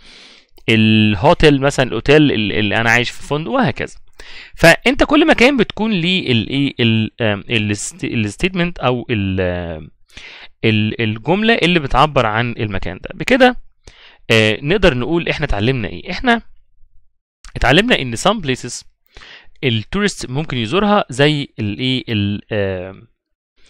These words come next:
ال-، ال-، ال-، السيتادل، القلعه، زي البيراميدز، زي الحاجات دي كلها.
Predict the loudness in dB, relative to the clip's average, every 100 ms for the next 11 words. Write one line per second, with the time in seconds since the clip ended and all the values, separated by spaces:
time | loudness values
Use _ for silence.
0 | -16 0 4 4 2 2 2 -2 -2 -2
1 | -2 -2 -2 -4 -6 -4 0 2 2 2
2 | -2 2 4 4 4 2 0 -2 0 2
3 | 2 -2 -6 0 0 0 -6 -6 -4 -4
4 | -6 -14 -14 -16 -18